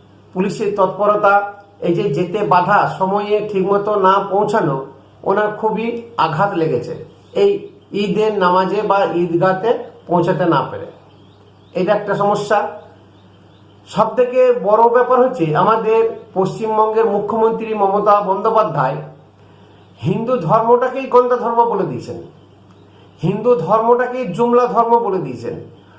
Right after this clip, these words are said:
উনি হিন্দু ধর্মে, আহ, জন্মেছেন, উনি খুবই লজ্জিত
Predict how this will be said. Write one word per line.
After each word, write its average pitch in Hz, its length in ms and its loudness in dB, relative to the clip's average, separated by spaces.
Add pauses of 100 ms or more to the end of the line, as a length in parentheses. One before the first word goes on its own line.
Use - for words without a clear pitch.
(180)
উনি 208 200 2
হিন্দু 220 540 0
ধর্মে, 240 680 2 (520)
আহ, 208 400 0
জন্মেছেন, 214 680 0 (320)
উনি 226 220 2
খুবই 240 360 0
লজ্জিত 214 480 -2